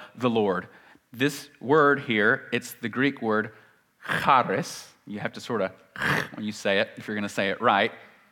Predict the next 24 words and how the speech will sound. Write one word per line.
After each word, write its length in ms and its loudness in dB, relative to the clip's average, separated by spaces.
If 60 -18
you 40 -14
don't 120 -2
worry 80 4
about 240 4
saying 180 2
it 60 0
right, 300 2
don't 140 0
worry, 180 4
just 140 -8
say 100 0
charis. 680 2
But 80 -8
if 60 -2
you 40 2
wanna 140 4
say 160 8
it 40 8
right, 360 8
you 60 -6
have 80 -4
to 80 -6
say 260 2